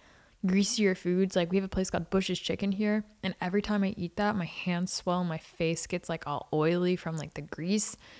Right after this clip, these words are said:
So I know I don't need to eat that much because then my skin will break out and my pores will get, well, whatever. Anywho, but I don't limit myself. I'll have it every once in a while because it's good.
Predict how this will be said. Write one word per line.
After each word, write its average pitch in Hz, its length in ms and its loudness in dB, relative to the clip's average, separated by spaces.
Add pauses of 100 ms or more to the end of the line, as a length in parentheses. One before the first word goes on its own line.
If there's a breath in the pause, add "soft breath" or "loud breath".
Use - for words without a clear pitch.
(240 loud breath)
So 302 160 4
I 320 80 6
know 359 340 4 (120)
I 240 100 0
don't 277 140 4
need 285 100 2
to - 120 -4
eat 262 140 -4
that 226 140 2
much 165 280 -4
because 214 260 2
then 208 80 6
my 202 120 6
skin 240 360 6
will 196 80 6
break 170 260 -2
out 151 200 2
and 175 80 -2
my 165 100 -2
pores 220 420 4
will 175 80 -2
get, 170 220 -6 (340)
well, 190 240 6 (140)
whatever. 196 340 6 (640 loud breath)
Anywho, 254 420 6
but 262 300 4
I 233 80 6
don't 240 200 4
limit 233 200 2
myself. 202 380 0 (100)
I'll 202 80 -2
have 196 320 4
it 240 120 4
every 175 180 0
once 170 220 -4
in 170 80 -2
a 165 40 -2
while 165 180 2
because 226 360 -4
it's 240 160 -6
good. 233 260 2